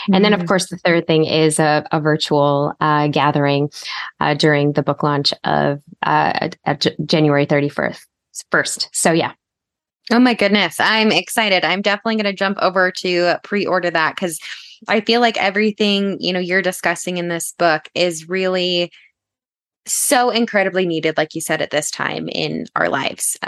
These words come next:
Speaker 2: Um, I think that covid kind of turned everything upside down, and it had really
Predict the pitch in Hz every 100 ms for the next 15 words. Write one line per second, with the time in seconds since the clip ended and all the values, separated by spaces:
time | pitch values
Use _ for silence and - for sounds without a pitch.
0 | - 175 165 160 - 180 185 175 185 170
1 | 160 - - - - - _ _ _ _
2 | _ _ - 240 233 233 - 208 190 -
3 | 190 196 190 190 180 180 - - - 208
4 | 202 160 190 262 277 - 180 196 - 185
5 | 170 175 196 202 214